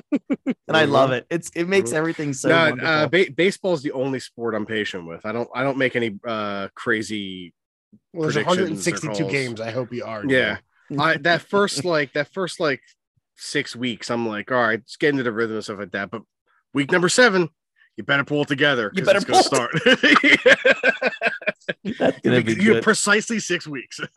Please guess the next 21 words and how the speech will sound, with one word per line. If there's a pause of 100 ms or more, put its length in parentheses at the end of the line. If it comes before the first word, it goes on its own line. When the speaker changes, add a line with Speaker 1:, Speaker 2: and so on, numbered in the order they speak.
(240)
Speaker 1:
You
get
Speaker 3:
Yeah,
I
Speaker 1:
six
Speaker 3:
gotta,
Speaker 1:
weeks,
that's
it. (360)
Speaker 3:
I
got
a
shout
out
too.
I
gotta
give
one
shout
out.